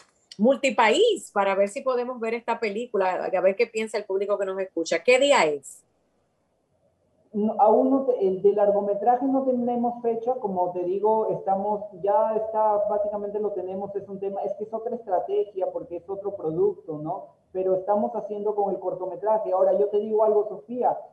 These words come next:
Speaker 2: lo que estamos haciendo nosotros con O N Gs o con cualquier parte del mundo es poder hacer esa muestra a nivel virtual. Entonces, yo me ima-, no sé, me imagino, y te digo que tienes mi disposición, si de repente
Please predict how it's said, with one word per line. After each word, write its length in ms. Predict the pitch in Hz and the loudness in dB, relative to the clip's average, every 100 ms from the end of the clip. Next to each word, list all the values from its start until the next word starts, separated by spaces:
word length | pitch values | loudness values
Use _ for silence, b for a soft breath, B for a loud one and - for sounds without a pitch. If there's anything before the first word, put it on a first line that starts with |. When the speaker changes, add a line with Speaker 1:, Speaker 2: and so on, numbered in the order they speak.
| _ _ | _ _
Speaker 2:
lo 220 | 190 185 185 | -4 -2 -2
que 80 | |
estamos 340 | 180 214 233 220 | -4 -2 -2 -4
haciendo 380 | 220 226 226 226 | -6 -8 -6 -4
nosotros 560 | 208 - 226 226 202 | -4 -2 -2 -2 -6
con 140 | - 175 | -6 -4
O 120 | 180 196 | -2 0
N 240 | 202 196 | -2 0
Gs 240 | - 208 190 | 2 2 0
o 120 | 160 | -4
con 160 | 165 | -4
cualquier 420 | 160 156 156 196 - | -2 -4 -4 -4 0
parte 280 | 196 196 | 0 0
del 180 | - - | -2 -2
mundo 320 | 349 392 415 | -4 -6 -6
es 60 | 403 | -8
poder 280 | - 359 185 | -8 -8 -4
hacer 240 | 190 196 | -4 -4
esa 220 | 196 190 190 | -6 -4 -6
muestra 680 | 190 202 202 - 208 202 - - _ _ - | -4 -4 -4 -4 0 0 -2 -12 _ _ -6
a 100 | 156 | -6
nivel 300 | 160 175 180 | -4 -2 -2
virtual. 600 | 185 180 202 240 - - | -2 -4 0 2 2 0
Entonces, 480 | 160 185 190 190 196 | -6 -8 -8 -8 -4
yo 100 | 208 | -4
me 80 | 214 | -4
ima-, 220 | 202 180 | -10 -8
no 160 | 208 | -8
sé, 180 | 208 247 | -2 -2
me 120 | 190 | -2
imagino, 680 | 170 165 160 202 202 226 208 | -6 -10 -10 -10 -6 -4 -6
y 60 | - | -8
te 80 | 160 | -8
digo 300 | 170 196 302 | -6 -4 -6
que 80 | - | -8
tienes 320 | 180 185 170 | -10 -10 -14
mi 220 | 196 233 | -10 -10
disposición, 800 | 226 - 214 220 214 226 202 202 - - _ _ | -12 -12 -10 -10 -8 -4 -2 -2 -8 -18 _ _
si 80 | 160 | -4
de 100 | 160 | -4
repente 680 | 156 - 185 185 190 190 | -4 -4 -6 -4 -4 -4